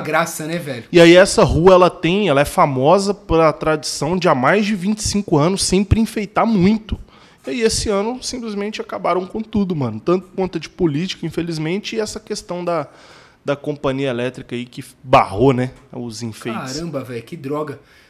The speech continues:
Speaker 1: Mas o, esse clima de Copa do Mundo pra você, Gabriel, é mais focado no Brasil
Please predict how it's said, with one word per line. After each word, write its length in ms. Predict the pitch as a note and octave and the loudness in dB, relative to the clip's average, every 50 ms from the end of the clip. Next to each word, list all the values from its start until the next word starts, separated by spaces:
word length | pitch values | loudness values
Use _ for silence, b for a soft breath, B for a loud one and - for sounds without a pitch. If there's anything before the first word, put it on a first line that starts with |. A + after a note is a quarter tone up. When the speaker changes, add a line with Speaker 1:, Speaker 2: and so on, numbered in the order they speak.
| b _ | b _
Speaker 1:
Mas 320 | E3+ F3+ F#3+ G3 E3+ E3 G#3+ | -4 -2 -2 -2 -2 -2 -2
o, 640 | A3 G#3+ G#3 G3+ F#3+ F3+ E3+ D#3 D3+ C#3+ C#3 C#3+ - _ _ _ | -2 0 2 2 2 2 2 2 0 -2 -4 -6 -10 _ _ _
esse 280 | - G3+ G#3 - A3 F#3+ | 4 4 4 2 0 -6
clima 360 | - - A3+ A#3+ C#4 C#4+ B3+ | -6 -4 -2 0 2 2 0
de 120 | G#3 F#3+ - | -2 -4 -6
Copa 340 | - - G#3+ G#3 G#3+ G#3 | -4 -4 -4 -2 -2 -4
do 100 | F3 E3+ | -4 -4
Mundo 300 | E3 D3+ C#3+ C#3+ C3+ C3 | -4 -6 -6 -6 -6 -6
pra 220 | C3 - F3 E3+ E3 | -8 -6 -6 -6 -6
você, 360 | D#3+ D#3 C#3 - - D#3 D3 | -6 -6 -8 -8 -8 -8 -8
Gabriel, 460 | C3 C3+ C3 B2 C3 C3+ B2 A#2 A2+ - _ b b b b b b b b b b b _ - | -6 -8 -8 -8 -8 -10 -10 -10 -12 -14 _ b b b b b b b b b b b _ -4
é 160 | D#3 D#3+ E3 | -4 -2 0
mais 300 | E3+ F#3 G#3 A3+ A3 - | 2 4 4 2 2 0
focado 520 | - G#3 F#3+ F#3+ - G3 F3+ F3 D#3+ E3+ | -2 -2 -2 0 2 0 0 2 0 -2
no 200 | E3 F3+ G#3 A3+ | -2 0 0 2
Brasil 640 | A3 G3+ F#3 E3+ D#3 A2+ C3+ F3+ A#3+ D#4 E4 - | 2 2 0 0 -2 -4 -4 -4 -4 -4 -4 -8